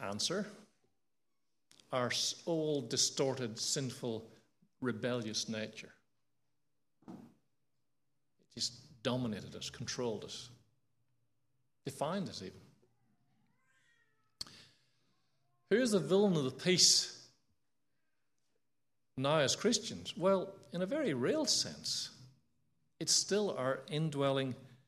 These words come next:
sinful nature. It's a real and present danger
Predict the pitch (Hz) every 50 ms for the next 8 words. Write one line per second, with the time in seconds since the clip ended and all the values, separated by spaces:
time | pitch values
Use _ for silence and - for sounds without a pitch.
0 | _ _ _ - - - 160 156 147 - 139 127 123 135 175 214 - - - 98
1 | - - - - - - _ _ _ _ _ _ _ _ _ _ _ _ _ _
2 | _ _ _ _ _ _ _ _ _ _ _ _ _ _ _ _ _ _ _ _
3 | _ _ _ _ _ _ _ _ _ _ _ _ _ _ _ _ _ _ _ _
4 | _ _ _ _ _ _ _ _ _ _ _ _ _ _ _ _ _ _ _ _
5 | _ _ _ _ _ _ _ _ _ _ _ _ _ _ _ _ _ 160 - -
6 | 160 151 147 151 165 185 202 208 202 196 170 165 - 170 170 151 160 143 123 117
7 | 135 160 202 220 208 170 - - - -